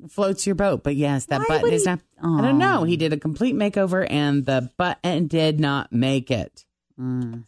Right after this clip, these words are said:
Speaker 1: So it's out. But you bring up Dave Chappelle. Dave Chappelle photobombed a couple's wedding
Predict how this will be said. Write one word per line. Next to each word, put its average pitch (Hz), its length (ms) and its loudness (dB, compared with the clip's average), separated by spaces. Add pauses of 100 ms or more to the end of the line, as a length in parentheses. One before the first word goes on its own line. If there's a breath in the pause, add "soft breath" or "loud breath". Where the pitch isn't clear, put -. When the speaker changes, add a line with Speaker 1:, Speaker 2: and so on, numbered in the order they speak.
Speaker 1:
So 107 300 -2 (720)
it's 160 180 -2
out. 135 280 -2 (580)
But 147 120 -6
you 165 40 -4
bring 240 180 2
up 226 120 0
Dave 185 180 2
Chappelle. 175 460 -2 (1300)
Dave 196 180 2
Chappelle 220 500 0
photobombed 185 480 0
a 151 60 -2
couple's 143 340 -4
wedding 156 500 0